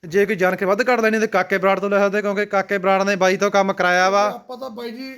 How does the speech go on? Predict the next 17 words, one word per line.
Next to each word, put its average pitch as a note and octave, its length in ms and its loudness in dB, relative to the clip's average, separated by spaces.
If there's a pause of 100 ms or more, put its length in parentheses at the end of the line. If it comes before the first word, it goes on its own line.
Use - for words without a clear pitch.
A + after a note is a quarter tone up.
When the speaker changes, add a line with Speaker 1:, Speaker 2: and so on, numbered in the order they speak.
(120)
Speaker 2:
ਨਾ G#3+ 220 -12
ਝੂਠ, G#3+ 320 -14
ਪਸ਼ੂ A3+ 340 -2
ਕਿੰਨੇ A#3 280 0
ਵੇਚਦੇ, A#3 340 -2
ਕਿੰਨੇ A3+ 260 -6
ਵਰੇ A3 240 -4
ਤੋਂ B3 100 -6
ਕੰਮ A3 180 -6
ਚੱਲਦਾ, G3+ 280 -2
ਮੇਰਾ A3 180 -2
ਚੈਨਲ A3 340 -4
ਸੱਤ G3 220 -4
ਤੋਂ G#3+ 80 -8
ਚੱਲਦਾ F#3 300 -4
ਹੈ। F3+ 220 -14
Speaker 1:
ਹਾਂਜੀ। E3 360 -2